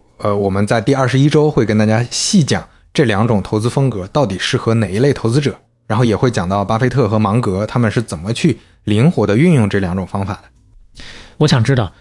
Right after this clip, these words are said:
Speaker 2: 对于一个完全没有财务基础的人来说，怎么能够快速的抓住一个公司的财报的核心？
Speaker 1: 其实你不需要去弄懂那些很复杂的借贷记账法什么的。
Speaker 2: 嗯。
Speaker 1: 你主要就是抓住三张表。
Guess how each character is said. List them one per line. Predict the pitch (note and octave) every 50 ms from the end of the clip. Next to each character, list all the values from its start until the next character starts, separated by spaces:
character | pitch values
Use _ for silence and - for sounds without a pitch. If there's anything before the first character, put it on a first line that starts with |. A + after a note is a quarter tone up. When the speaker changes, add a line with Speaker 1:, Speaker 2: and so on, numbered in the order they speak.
| _
Speaker 2:
对 | - - F3
于 | F3+
一 | F3+ F3+
个 | F3
完 | D3 C3+ F#3
全 | G3 - D#3+
没 | D#3 D3+ E3+
有 | D3 B2
财 | - - - E3+
务 | F#3+ F3
基 | C#3+ - - G3+
础 | F#3+ - - A2
的 | F#2 G2
人 | G2 G#2
来 | G#2+ F2 F#2
说， | F2 - A#2+ A2+ - - _
怎 | - - G#2+
么 | A2+ D#3+
能 | D#3+ D3+
够 | D#3 E3 D3+
快 | - - A#3 F#3+ C3
速 | - - C#3
的 | A#2 G2+ F#2
抓 | - D3 B2 B2+ B2
住 | B2 A2+ G2+
一 | G2 A2
个 | A#2+ G#2+
公 | - C3 B2 B2
司 | - - C#3+
的 | G#2+ G#2
财 | F2+ - - - F2+
报 | G2+ D3 C3
的 | A2+ F#2
核 | E2 - - G2+
心？ | G2 - E3 D3 F3 - - _ _ _ _ _ _ _ _ _ - -
Speaker 1:
其 | - - D#3
实 | D#3 D#3+ D#3+ F3+ F3+
你 | D3+ C#3 B2+ A#2
不 | G2+ - F3+ F3+
需 | D#3 - - F#3
要 | G3 A3 G#3+ D3+ A#2+
去 | G#2+ - - - C3 A#2 A2 G#2 G2+ - - - - - - _ -
弄 | D#3 D#3+ D#3 C3+
懂 | A#2 G#2 F#2 G2
那 | G#2+ A#2+
些 | A#2+ B2
很 | - - A2 F#2+
复 | - - E3 C#3
杂 | A#2 F#2 F2+
的 | A#2 A2+
借 | G#2 - D3 C#3
贷 | B2+ C3 A#2+
记 | G#2 A#2+ B2+
账 | C3+ C#3 C3
法 | B2 A#2 - -
什 | - A2
么 | F#2 F2
的。 | G2 G2+ G2+ - - _ _ _
Speaker 2:
嗯。 | D3+ C3+ A#2 G2+ F2 - _ _
Speaker 1:
你 | D3 D3 D3+
主 | D3+ C#3 A2
要 | A2 C3+
就 | C#3+ E3+ D3
是 | C3
抓 | G#2+ C#3+ C3 C#3
住 | C#3 C#3 A#2
三 | - C#3 C3+
张 | C#3 C#3 C#3+
表。 | C3+ G#2 - -